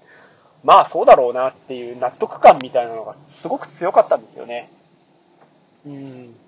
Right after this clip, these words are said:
まあ、なんでね、こ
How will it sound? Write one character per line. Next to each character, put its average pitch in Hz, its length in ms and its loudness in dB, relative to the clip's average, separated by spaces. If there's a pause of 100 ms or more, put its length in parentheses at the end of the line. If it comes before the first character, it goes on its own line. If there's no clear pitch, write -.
(1300)
ま 196 120 0
あ、 185 40 -2
な 220 140 4
ん 226 60 -6
で 165 100 -4
ね、 165 380 -2
こ 135 880 -6